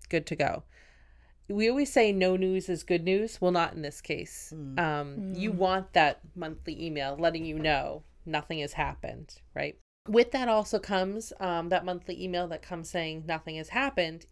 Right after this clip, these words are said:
Speaker 1: If, in fact, you do apply for a credit card, I think, Terry, you had said earlier you applied for a Home Depot and you got the notification. You should have also gotten a notification when the Home Depot card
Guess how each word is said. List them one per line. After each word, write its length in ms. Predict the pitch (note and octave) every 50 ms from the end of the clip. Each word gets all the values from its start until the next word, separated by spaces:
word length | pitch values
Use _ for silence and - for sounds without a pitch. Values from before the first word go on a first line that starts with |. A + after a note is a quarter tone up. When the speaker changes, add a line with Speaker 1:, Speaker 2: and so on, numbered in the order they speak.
| _ -
Speaker 1:
If, 200 | G#3+ G#3+ - G#3
in 120 | G3+ F#3+
fact, 320 | G3+ F#3+ F3+ F3+ - -
you 160 | F3+ F3+ F#3 F3
do 840 | D#3+ D#3+ D#3 - G#3+ B3 E4 A4 A#4+ F4+ A3+ E3 D3+ C#3+ C#3+ D3+ - _ _ _ - -
apply 480 | - - - G3+ F3 E3 D#3+ E3+ E3+
for 440 | E3+ - F3+ F3 E3+ D#3+ D#3+ D3+ - -
a 60 | F3+
credit 240 | - - F#3 D#3+ D#3+ -
card, 280 | F3+ E3 E3 E3 - -
I 40 | F3
think, 160 | - E3 E3
Terry, 220 | - F3 E3 E3 D#3+
you 80 | D#3+ D#3+
had 100 | D#3 D#3
said 100 | - D#3+ E3
earlier 220 | D#3+ D#3+ D#3+ D#3
you 120 | D#3 D#3+
applied 300 | D#3 - - D3+ D3 C#3+
for 180 | - - D#3 D#3
a 60 | D#3
Home 200 | E3 F3 E3 D#3+
Depot 460 | D#3 D#3+ D#3+ D#3 - E3+ D#3+ D#3 D#3
and 100 | D3+ D3+
you 60 | D3+ D3
got 160 | D3+ D3 -
the 60 | D3+
notification. 600 | D3+ D3 C#3+ D3 - - F#3+ F#3+ F#3+ - C#3+ C3+ - _ _ - - - - - -
You 120 | G#3 A3
should 180 | G#3+ - F4 F#4+
have 80 | F#4+ D4+
also 260 | B3+ B3 B3 - A#3
gotten 200 | G#3+ G3+ - G3+
a 120 | F#3+ F3+
notification 720 | F3+ F3 F3 E3 - - F#3+ F3+ F3 E3+ - G#3 G#3 A3 A3 _ _ - _ _ - - -
when 460 | - F3+ F3+ G#3 G#3+ G#3+ A#3 A#3+ A#3+
the 220 | A#3 A#3+ A#3 A3+ A3+
Home 260 | G3 G#3+ G3+ G3 F#3+
Depot 280 | G3 G3+ G3 G3 F#3+ F3+
card 440 | - - F#3+ E3+ E3+ F3 E3 D#3+